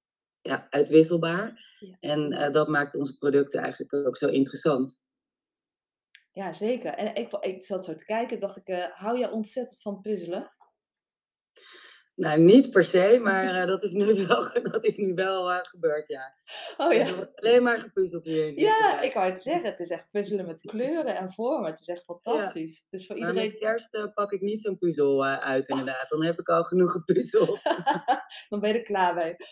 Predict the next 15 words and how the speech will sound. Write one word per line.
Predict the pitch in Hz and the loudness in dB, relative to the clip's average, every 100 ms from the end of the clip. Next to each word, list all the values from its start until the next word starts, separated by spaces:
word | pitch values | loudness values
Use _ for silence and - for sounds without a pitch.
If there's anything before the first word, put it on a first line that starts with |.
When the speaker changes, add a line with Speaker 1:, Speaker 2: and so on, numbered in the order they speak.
| - - | -20 -2
Speaker 2:
Oh. | 233 233 220 214 | 4 6 6 2
Speaker 1:
Ja. | 202 - - _ | -2 -6 -18 _
Speaker 2:
Hey, | - 277 | 4 4
en | 294 330 | 4 4
hoe | 381 | 4
ben | 392 381 | 4 2
je | 359 | 2
op | 349 | 0
dit | 330 320 | -4 -4
idee | 311 330 320 | 0 2 0
gekomen? | 302 311 320 349 202 156 151 _ _ _ _ _ _ _ _ _ _ | -2 -2 2 2 2 -2 -4 _ _ _ _ _ _ _ _ _ _
Speaker 1:
Ja, | 151 147 160 | -2 -2 -2
ehm, | 160 165 165 165 165 160 | -6 -4 -2 -2 -4 -6
nou, | - 147 | -8 -4
ik | 160 - | -4 -6